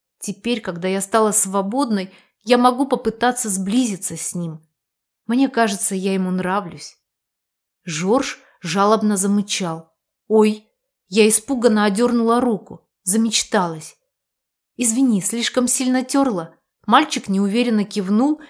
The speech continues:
и попытался показать пальцами, что ему не понравилось. "Мыло щиплет?" Опять кивок. Это хорошо, что он знает основные слова, значит, учить будет легче.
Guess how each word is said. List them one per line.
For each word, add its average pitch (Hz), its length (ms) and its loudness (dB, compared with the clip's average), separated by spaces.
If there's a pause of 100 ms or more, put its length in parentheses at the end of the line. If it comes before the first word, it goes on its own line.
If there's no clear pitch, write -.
(100)
и 220 80 -6
попытался 269 560 -2
показать 233 540 -2
пальцами, 220 520 0
что - 240 -8
ему 202 280 0
не 233 140 -2
понравилось. 196 800 -2 (960)
"Мыло 294 420 2
щиплет?" - 580 -6 (640)
Опять 180 460 -8
кивок. 233 480 -2 (540)
Это 285 220 0
хорошо, 190 720 -4 (120)
что - 220 -2
он 185 120 2
знает 214 380 2
основные 185 520 0
слова, 175 520 -4 (200)
значит, 220 580 0
учить 202 400 -2
будет 190 300 -8
легче. 165 500 -8